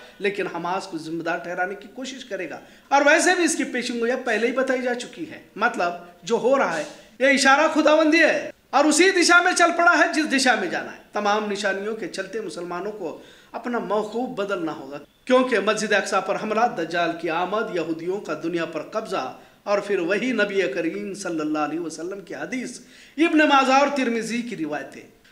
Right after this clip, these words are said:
मेहदी अलैहिस्सलाम का ज़हूर, ये तमाम आखिरी दौर की पेशंगोइयों की तरफ इशारा कर रहे हैं। और हूबहू हालात वैसे रूनुमा भी हो रहा है। ज़रूरत है मुसलमानों को अपने मौकूफ को बदलने की, मौकूफ को समझने की,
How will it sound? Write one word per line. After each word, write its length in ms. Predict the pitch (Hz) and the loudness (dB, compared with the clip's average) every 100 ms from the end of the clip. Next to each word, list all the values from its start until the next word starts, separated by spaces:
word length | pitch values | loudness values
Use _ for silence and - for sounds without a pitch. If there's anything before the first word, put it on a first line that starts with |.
| _ | _
मेहदी 280 | 196 262 240 | 2 4 4
अलैहिस्सलाम 540 | 226 220 220 208 240 | 4 2 2 2 2
का 160 | 240 180 | 0 -2
ज़हूर, 440 | - 208 254 240 - | -2 -2 0 -2 2
ये 80 | 285 | 2
तमाम 420 | 285 269 302 359 | 4 4 6 6
आखिरी 300 | 330 302 262 226 | 6 4 2 2
दौर 240 | 240 254 | 4 4
की 140 | 247 214 | 0 -6
पेशंगोइयों 560 | 214 208 208 196 196 233 | -8 -8 -6 -4 -4 -6
की 140 | 240 180 | -6 -8
तरफ 240 | 175 175 | -8 -8
इशारा 300 | 160 160 160 147 | -8 -8 -8 -8
कर 140 | 123 | -12
रहे 160 | - - | -16 -20
हैं। 120 | _ | _
और 120 | 175 180 | -4 -4
हूबहू 420 | - 196 160 170 | -4 -6 -6 -6
हालात 400 | 160 165 175 202 | -6 -6 -4 -6
वैसे 220 | 220 220 196 - - - | -8 -6 -8 -10 -20 -14
रूनुमा 460 | 160 170 190 196 202 | -4 0 0 2 2
भी 120 | 220 | 2
हो 180 | 240 254 | 2 2
रहा 120 | 277 | 0
है। 180 | - - - | -4 -12 -16
ज़रूरत 340 | 160 233 233 226 | 0 4 4 2
है 100 | 196 | -2
मुसलमानों 500 | - 170 170 160 196 | -2 -4 -4 -4 -6
को 140 | - | -8
अपने 200 | 151 156 | -8 -8
मौकूफ 560 | 147 151 151 - 165 - | -6 -6 -6 -8 -14 -14
को 80 | 139 | -18
बदलने 380 | 131 139 160 165 | -14 -10 -8 -8
की, 140 | 160 139 | -8 -10
मौकूफ 500 | 143 139 160 151 - | -10 -10 -10 -12 -14
को 80 | 131 | -18
समझने 560 | - 131 135 131 156 | -16 -14 -16 -16 -16
की, 240 | 151 - | -16 -20